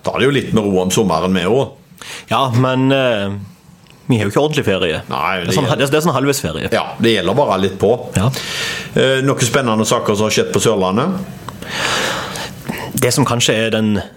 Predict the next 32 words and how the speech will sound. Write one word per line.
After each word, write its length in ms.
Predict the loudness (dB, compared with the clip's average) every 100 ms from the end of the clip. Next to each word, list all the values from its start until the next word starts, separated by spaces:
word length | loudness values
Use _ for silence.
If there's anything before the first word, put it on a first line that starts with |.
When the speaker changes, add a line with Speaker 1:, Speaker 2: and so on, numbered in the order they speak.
| -10
Speaker 2:
største 440 | -4 0 0 0 0
saken, 460 | 2 2 2 2 2
eh, 440 | 2 2 0 -2 -2 -2
sånn 160 | 0
i 60 | 0
forhold 180 | 0 0
til 100 | 0
miljø 200 | 2 0
og 80 | 0
klima, 240 | -2 -2 -4 -2
det 120 | 0
er 80 | 2
jo 80 | 2
denne 180 | 0 0
her 320 | 0 0 0 -2 -8 -6
Stillehavsøstersen 1120 | -2 0 0 0 2 2 0 0 0 -2 -2 0
som 240 | 0 2
invaderer, 720 | 4 4 4 2 2 2 0 -2
eh, 460 | -2 -2 -2 -4 -4
Sørlandskysten. 680 | -2 0 2 0 0 -2 -4 -8 -20 -20 -20 -6 0
Eh, 100 | 2
det 60 |
er 100 | 2
en 80 | 2
fremmed 300 | 0 2 2
art 260 | 0 -2 -4
som 260 | -2 2 2
ikke 180 | 2 0
har 140 | 0
fantes 360 | 0 0 0 0
i 60 | 2
Norge 380 | 2 2 2